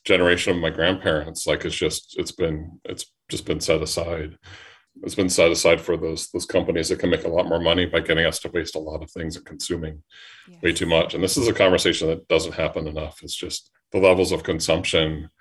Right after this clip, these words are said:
Speaker 1: um, aren't costing people enough. They're not, like, they're not really registering the ecological
Speaker 2: The
Speaker 1: cost,
Speaker 2: true
Speaker 1: um,
Speaker 2: cost.
Speaker 1: that
Speaker 2: Yes.
Speaker 1: somebody's gonna have to pay down the line. Like, my neighbors, they're, we are a household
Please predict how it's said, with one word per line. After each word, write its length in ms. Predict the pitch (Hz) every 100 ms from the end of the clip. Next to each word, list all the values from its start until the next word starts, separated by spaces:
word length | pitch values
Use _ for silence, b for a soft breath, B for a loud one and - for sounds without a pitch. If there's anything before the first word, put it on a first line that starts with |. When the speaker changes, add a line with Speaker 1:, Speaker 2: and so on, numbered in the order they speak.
| -
Speaker 1:
um, 200 | 85 85
aren't 240 | 92 101
costing 440 | - 90 - 90 80
people 300 | 90 82 78
enough. 380 | 78 71 - -
They're 100 | 85
not, 280 | 82 -
like, 260 | 85 78 -
they're 100 | 87
not 240 | 85 78
really 260 | 92 92 85
registering 600 | 85 85 85 - 78 82
the 140 | 80 - -
ecological 720 | 80 80 80 80 87 80 71 _ -
Speaker 2:
The 40 |
Speaker 1:
cost, 340 | 87 85 85
Speaker 2:
true 160 | 233 220
Speaker 1:
um, 60 | -
Speaker 2:
cost. 460 | 190 127 160 -
Speaker 1:
that 260 | - 87 - -
Speaker 2:
Yes. 480 | 175 196 185 165
Speaker 1:
somebody's 320 | - - 120 110
gonna 140 | 113
have 80 | 104
to 80 | 110
pay 460 | - 139 95 80 -
down 180 | 87 87
the 100 | 87
line. 360 | 95 87 82
Like, 220 | 82 92 95
my 100 | 92
neighbors, 520 | 98 101 87 76 -
they're, 260 | 87 90 - _ _ _
we 100 | 107
are 80 | 113
a 60 |
household 360 | 104 104 -